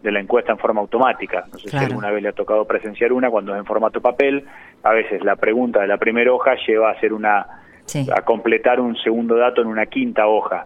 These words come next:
Speaker 2: Ujú.
Speaker 1: Entonces el encuestador tiene que ir pasando a mano. Bueno, todo
Speaker 2: Sí.
Speaker 1: eso con la aplicación está automatizado. Por eso va tan rápido.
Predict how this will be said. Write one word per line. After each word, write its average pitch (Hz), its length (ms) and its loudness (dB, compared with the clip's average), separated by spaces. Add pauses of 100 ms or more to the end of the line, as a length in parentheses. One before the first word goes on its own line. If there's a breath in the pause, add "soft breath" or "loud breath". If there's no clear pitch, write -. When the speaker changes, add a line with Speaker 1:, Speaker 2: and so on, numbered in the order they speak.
Speaker 2:
Ujú. 151 100 -6
Speaker 1:
Entonces 156 320 -6
el 113 100 -6
encuestador 113 600 0
tiene 117 220 -2
que 120 80 -4
ir - 80 -6
pasando 110 400 0
a 110 40 2
mano. 113 360 2
Bueno, 92 360 -6
todo 123 200 2
Speaker 2:
Sí. 123 60 2
Speaker 1:
eso 120 180 -6
con 113 100 -2
la 107 80 0
aplicación 107 420 -2
está 110 140 -4
automatizado. 101 760 -4 (360 loud breath)
Por 110 140 2
eso 117 200 0
va 113 140 2
tan 107 180 0
rápido. 95 460 -2